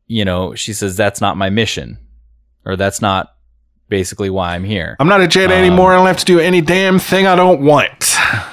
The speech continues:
Speaker 2: No Padawans for me."
Speaker 1: <laughs> Nope. Uh,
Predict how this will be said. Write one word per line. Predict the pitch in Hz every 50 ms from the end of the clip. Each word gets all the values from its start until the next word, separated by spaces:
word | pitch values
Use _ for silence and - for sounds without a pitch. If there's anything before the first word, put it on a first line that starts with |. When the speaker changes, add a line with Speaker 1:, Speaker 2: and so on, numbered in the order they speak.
| - - -
Speaker 2:
No | - 110 123 139 139
Padawans | 139 - 156 143 147 156 160 160 165 165 165 165 170 175 151 127
for | - 170 165
me." | 160 143 117 98 92 82 50 - 127 - - - - _
Speaker 1:
<laughs> | _ _ _ _ _ _ -
Nope. | 117 104 104 104 104 113 135 165 196 - - _ _ _ _ _ _ _ _ _ _ _ _ -
Uh, | 107 110 107 104 104 101 95